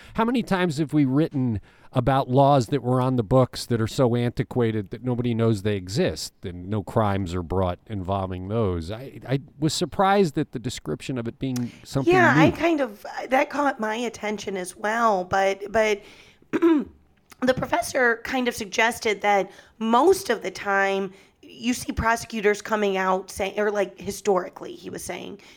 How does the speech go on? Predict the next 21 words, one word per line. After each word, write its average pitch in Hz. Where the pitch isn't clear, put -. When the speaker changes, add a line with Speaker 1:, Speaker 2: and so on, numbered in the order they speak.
Speaker 2:
you 240
see 254
prosecutors 226
coming 208
out 196
saying, 196
"I'm 254
going 208
to -
prosecute 180
more 185
robberies. -
I'm 220
going 202
to 190
go 185
after 180
gun 180
crimes 180
more 185
forcefully." -